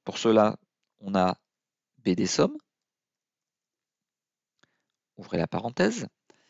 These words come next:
Le tableau, la base de données, je fais deux clics. Point virgule.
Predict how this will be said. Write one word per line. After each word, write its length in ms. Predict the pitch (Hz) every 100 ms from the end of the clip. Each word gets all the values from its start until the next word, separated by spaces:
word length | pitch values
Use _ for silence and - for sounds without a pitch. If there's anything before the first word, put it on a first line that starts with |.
| _ _ _
Le 220 | 113 135
tableau, 460 | - 139 123 135 143 135
la 120 | 98
base 220 | 98 113
de 80 | 113
données, 460 | 117 123 120 120 - _ _ _ _ _
je 160 | - 101
fais 180 | - 98
deux 160 | 90
clics. 560 | 101 170 190 - - - _ _ _ _ _ _ _ _ _ _ _ _ -
Point 200 | 104 87
virgule. 560 | 104 107 131 196 240